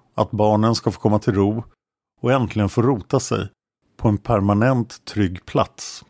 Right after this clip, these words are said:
Lia är sju år gammal när hon tillsammans med sina syskon flyttar in hos moster och morbror i God's Lake Narrows. Det här är i nordöstra delen av Manitoba.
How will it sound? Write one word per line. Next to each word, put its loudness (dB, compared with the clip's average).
Lia 4
är -2
sju -2
år 0
gammal 0
när 2
hon 2
tillsammans -2
med 2
sina 2
syskon 0
flyttar 0
in 0
hos -2
moster 0
och 2
morbror 0
i 2
God's -2
Lake -2
Narrows. 0
Det 4
här 0
är 2
i 2
nordöstra 0
delen 2
av 0
Manitoba. 0